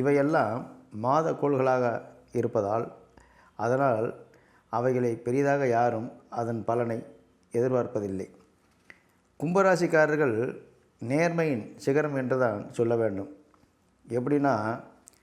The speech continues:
சனீஸ்வரனை மக்கள் சதிகாரராக சிலர் பார்க்கிறார்கள். அது கெடுதல் செய்கிற கிரகம், கெட்டதை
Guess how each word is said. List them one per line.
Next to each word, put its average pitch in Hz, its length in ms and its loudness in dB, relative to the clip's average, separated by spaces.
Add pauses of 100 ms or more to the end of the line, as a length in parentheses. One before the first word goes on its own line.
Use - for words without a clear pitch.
(540)
சனீஸ்வரனை 170 640 2 (500)
மக்கள் 123 360 2 (380)
சதிகாரராக 135 720 4 (440)
சிலர் 127 280 0
பார்க்கிறார்கள். 107 540 -2 (920)
அது 113 120 0 (160)
கெடுதல் 131 340 -2
செய்கிற 131 220 2 (100)
கிரகம், 101 340 -4 (520)
கெட்டதை 151 380 2